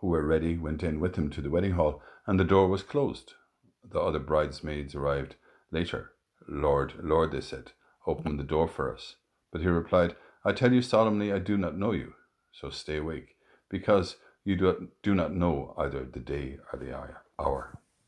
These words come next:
Today, Lord, we entrust our lives to you, our time here on earth and in the hereafter. Fill us always with your light. Let us be filled with faith and hope of new horizons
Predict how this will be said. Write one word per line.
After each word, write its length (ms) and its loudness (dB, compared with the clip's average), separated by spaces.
Today, 220 4
Lord, 280 4
we 80 2
entrust 460 0
our 100 -2
lives 360 -2
to 140 -10
you, 380 -6
our 100 -6
time 360 -6
here 240 -2
on 120 -4
earth 280 -6
and 100 -6
in 160 -8
the 80 -10
hereafter. 560 -8
Fill 220 4
us 140 2
always 500 2
with 220 -4
your 140 -2
light. 280 -6
Let 120 -4
us 180 -6
be 120 -6
filled 400 -2
with 140 2
faith 520 4
and 180 0
hope 380 -2
of 120 0
new 180 0
horizons 760 0